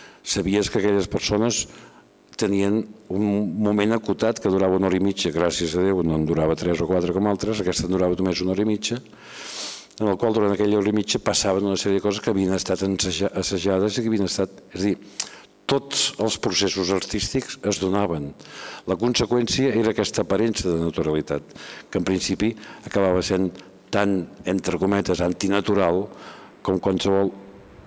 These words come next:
com qualsevol altra en la qual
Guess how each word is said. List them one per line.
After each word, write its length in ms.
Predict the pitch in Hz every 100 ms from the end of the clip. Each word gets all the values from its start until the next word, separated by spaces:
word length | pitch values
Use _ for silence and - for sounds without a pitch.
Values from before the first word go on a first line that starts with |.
| - - - - - - - - - - - - - - - - -
com 140 | 92
qualsevol 440 | 98 98 101 104 104
altra 380 | 101 - 107 113 - - - - - - - - - - - - - -
en 100 | 98
la 120 | 98 87
qual 220 | 104 104